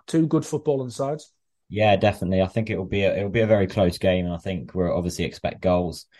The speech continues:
Speaker 2: Um, and it'll be interesting to see how, how we adapt early on, who, who's on the front foot, et cetera, et cetera. But
Speaker 1: It'll,
Speaker 2: I
Speaker 1: uh,
Speaker 2: think
Speaker 1: it'll be, it'll be nil nil now.
Speaker 2: <laughs>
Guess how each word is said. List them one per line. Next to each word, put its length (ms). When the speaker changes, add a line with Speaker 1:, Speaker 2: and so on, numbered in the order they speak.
Speaker 2:
Um, 680
and 100
it'll 60
be 120
interesting 340
to 60
see 360
how, 300
how 180
we 160
adapt 380
early 260
on, 120
who, 320
who's 160
on 80
the 60
front 300
foot, 320
et 160
cetera, 340
et 80
cetera. 380
But 220
Speaker 1:
It'll, 160
Speaker 2:
I 40
Speaker 1:
uh, 80
Speaker 2:
think 120
Speaker 1:
it'll 140
be, 140
it'll 260
be 140
nil 200
nil 220
now. 220
Speaker 2:
<laughs> 640